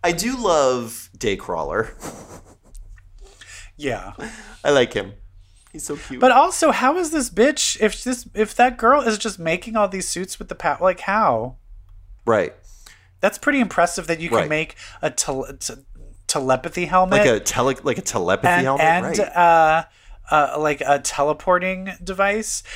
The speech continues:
Speaker 2: And I would be like, "If you have that, why don't you all just have all of those things?"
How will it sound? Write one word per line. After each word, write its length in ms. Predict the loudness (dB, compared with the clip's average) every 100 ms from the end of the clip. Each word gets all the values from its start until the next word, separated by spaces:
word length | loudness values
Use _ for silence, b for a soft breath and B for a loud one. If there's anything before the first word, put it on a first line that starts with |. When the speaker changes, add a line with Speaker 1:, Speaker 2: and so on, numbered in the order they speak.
| B
Speaker 2:
And 80 | 2
I 80 | 2
would 80 | 4
be 100 | 4
like, 160 | 2 2
"If 80 |
you 60 | 0
have 160 | 0 4
that, 180 | 2 4
why 100 | 2
don't 180 | 0
you 100 | -4
all 220 | 4 6 6
just 160 | 2
have 160 | -6 -2
all 180 | 2 0
of 100 | -2
those 220 | -10 -12
things?" 540 | -18 -20 -20 -20 -20